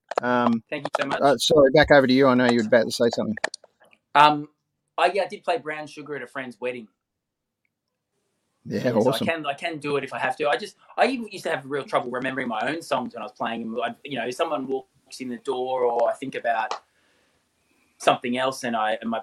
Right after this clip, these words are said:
Speaker 2: my mind wanders and I lose track. So if it's someone else's song, I really, I really struggle. Yeah. I might set it as a
Speaker 1: Perfect.
Speaker 2: challenge.
Speaker 1: Yeah, well, we might, uh, we might set you a challenge one day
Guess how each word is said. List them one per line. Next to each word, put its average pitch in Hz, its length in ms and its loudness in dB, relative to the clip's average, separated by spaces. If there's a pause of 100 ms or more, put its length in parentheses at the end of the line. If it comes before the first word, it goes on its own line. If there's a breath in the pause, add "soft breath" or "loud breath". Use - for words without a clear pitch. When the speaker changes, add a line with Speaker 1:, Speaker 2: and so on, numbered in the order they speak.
Speaker 2:
my 120 180 0
mind 120 280 0
wanders 120 280 -6
and 113 80 -4
I 107 40 -8
lose 113 200 -8
track. 117 240 2
So 139 80 0
if 120 80 -6
it's 131 140 -18
someone 139 240 0
else's 120 260 -4
song, 110 160 -8
I 101 60 -4 (100)
really, 113 180 -8
I - 100 -4 (160)
really 107 200 -8
struggle. 98 440 -6 (400)
Yeah. 95 240 -10 (2000)
I 123 60 -2
might 139 160 8
set 135 160 -4
it - 40 -6
as 123 40 -10
a 120 100 2
Speaker 1:
Perfect. 110 160 2
Speaker 2:
challenge. 107 320 -10 (1800)
Speaker 1:
Yeah, 156 240 8
well, 131 160 6
we 143 100 8
might, 160 320 6
uh, 139 180 8
we 160 80 2
might 226 220 8
set 190 180 6
you 185 100 8
a 170 40 8
challenge 143 380 4
one 135 160 4
day 175 280 8